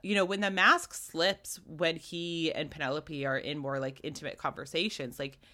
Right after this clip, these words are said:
he's not as nice of a person. He's a little bit, uh, he's really hard on Penelope, and he can be really, um, you know, a little jealous, which he admits to,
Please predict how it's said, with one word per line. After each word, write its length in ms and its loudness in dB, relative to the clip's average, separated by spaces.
he's 240 -2
not 240 2
as 260 -2
nice 480 4
of 100 -2
a 60 -6
person. 640 -6
He's 300 -10
a 40 -2
little 320 -6
bit, 480 0
uh, 260 -4
he's 240 -6
really 220 0
hard 380 -8
on 180 -2
Penelope, 720 -4
and 160 2
he 140 -8
can 200 -8
be 260 -6
really, 600 -4
um, 640 -14
you 140 -8
know, 240 -8
a 60 -8
little 260 -8
jealous, 580 2
which 140 -6
he 100 -2
admits 400 -8
to, 340 -4